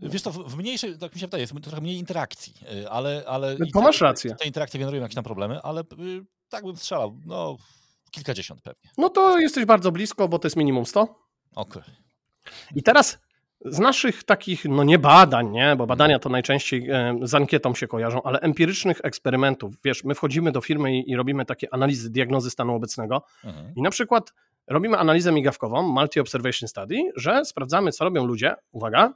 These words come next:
Speaker 2: to nie róbcie tego, e, że tak powiem, na własną odpowiedzialność to robicie, bo to trzeba przygotować ludzi do zmiany i bardzo popracować nad zaufaniem, ale robimy, wyobraź sobie, że sprawdzamy na przykład piętnastoosobowy zespół i sprawdzamy co trzy minuty, co robią. Teraz mam dwie agencje marketingowe, w którym to robię.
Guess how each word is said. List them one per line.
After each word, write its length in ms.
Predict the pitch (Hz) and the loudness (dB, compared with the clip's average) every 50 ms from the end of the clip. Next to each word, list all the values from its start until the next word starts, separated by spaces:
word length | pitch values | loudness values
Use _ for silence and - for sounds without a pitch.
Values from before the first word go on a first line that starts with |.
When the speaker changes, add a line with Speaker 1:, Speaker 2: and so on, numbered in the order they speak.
| _ _ | _ _
Speaker 2:
to 320 | - 139 139 131 143 135 - - | -8 -4 0 2 2 0 0 -2
nie 360 | 123 123 131 143 135 139 147 | -8 -8 -6 -6 -4 -2 -2
róbcie 240 | 147 170 - - 147 | -2 -4 -4 -6 -6
tego, 360 | - 147 127 135 131 127 117 - | -6 -4 -4 -2 -4 -4 -4 -6
e, 220 | 135 123 120 120 | -6 -8 -6 -8
że 100 | 120 139 | -10 -8
tak 140 | 135 139 127 | -8 -10 -4
powiem, 220 | - 139 123 123 - 127 127 120 139 | -2 -2 -2 -2 -4 -6 -8 -6 -2
na 80 | 143 143 | 0 2
własną 220 | 160 170 - 170 | 2 2 4 2
odpowiedzialność 480 | 147 - - 151 135 143 120 110 113 - | 0 2 2 2 2 2 2 2 -2 -6
to 60 | - | -6
robicie, 320 | 113 107 104 - - 135 143 _ - - - _ _ - | -8 -8 -8 -4 -4 -4 -4 _ -16 -20 -20 _ _ -6
bo 100 | 123 131 | -6 -2
to 100 | - 143 | -2 0
trzeba 160 | - 170 143 | 0 0 -2
przygotować 460 | - - 156 151 156 165 147 143 - | -2 -2 -4 -2 0 0 0 0 0
ludzi 180 | 156 139 135 135 | -2 -6 -4 -2
do 100 | 143 135 | -2 -2
zmiany 400 | 127 143 147 139 139 127 120 127 | 0 2 2 2 2 2 0 0
i 80 | 123 117 - | -2 -4 -8
bardzo 360 | 127 127 143 143 135 123 139 | -12 -2 0 0 0 0 -2
popracować 480 | - 139 117 135 - - 135 139 127 - | -4 -4 -8 -6 -4 -2 -2 -2 -4 -4
nad 140 | 131 120 113 | -6 -4 -2
zaufaniem, 500 | 127 123 120 - 131 110 117 151 202 226 _ - - - - _ _ _ _ _ _ _ - | 0 -2 0 0 -2 -2 -2 -2 -4 -4 _ -18 -20 -20 -20 _ _ _ _ _ _ _ -4
ale 160 | 143 165 214 | 2 4 6
robimy, 280 | 226 226 202 208 208 180 | 6 6 4 4 2 4
wyobraź 300 | 156 165 185 202 196 165 | 6 6 6 6 4 0
sobie, 200 | - 185 170 156 | 0 0 0 0
że 100 | 147 156 | 0 -2
sprawdzamy 380 | - - 156 139 160 170 160 151 | -2 -2 -4 2 4 4 6 4
na 80 | 143 | 2
przykład 220 | - - 156 131 - | 0 -2 -6 -2 -2
piętnastoosobowy 680 | 160 147 - 165 156 - 160 139 - 143 139 131 131 | -4 0 2 0 2 2 0 0 0 0 0 0 0
zespół 340 | 131 196 220 - - 190 165 | 2 2 2 2 2 0 0
i 120 | 160 147 | 0 0
sprawdzamy 380 | - - - 151 135 175 165 156 | -6 -2 -2 0 2 2 2 2
co 160 | - - 165 | 0 -2 -4
trzy 200 | 143 - - 175 | -4 -2 2 4
minuty, 300 | 165 160 151 147 - 131 | 4 6 4 4 2 -2
co 100 | - 131 | -6 -4
robią. 200 | 113 101 95 98 - _ _ _ _ _ _ _ _ | -4 -4 -6 -8 -14 _ _ _ _ _ _ _ _
Teraz 220 | - 214 202 - | 2 2 4 6
mam 200 | 196 180 170 151 | 4 4 4 4
dwie 260 | 127 135 156 180 190 175 | 0 2 4 6 6 6
agencje 340 | 165 156 170 170 - 185 | 6 6 4 4 4 4
marketingowe, 500 | 160 147 139 147 135 - 131 127 123 123 | 2 2 4 2 -2 -2 0 0 0 0
w 40 | 117 | 0
którym 180 | - 127 117 113 | -2 -4 -6 -4
to 100 | - 110 | -4 -6
robię. 180 | 98 90 95 | -8 -8 -10